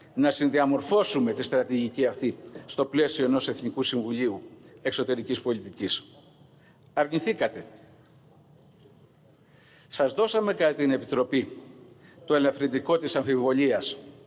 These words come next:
επιλέγοντας το παρόν και όχι αρνητική στάση απέναντι στη συμφωνία αυτή, ούτως ώστε να είχατε τη δυνατότητα να δώσετε τις απαραίτητες διευκρινήσεις.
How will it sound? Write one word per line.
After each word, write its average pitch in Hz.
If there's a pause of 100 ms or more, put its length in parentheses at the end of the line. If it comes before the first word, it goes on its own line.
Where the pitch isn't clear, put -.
(520)
επιλέγοντας 170
το -
παρόν 165 (1040)
και -
όχι 240
αρνητική 151
στάση - (560)
απέναντι 127
στη -
συμφωνία 117
αυτή, 95 (1300)
ούτως 147
ώστε 208
να 185
είχατε 208
τη 165
δυνατότητα 151
να 170
δώσετε 180 (300)
τις -
απαραίτητες 131 (720)
διευκρινήσεις. 120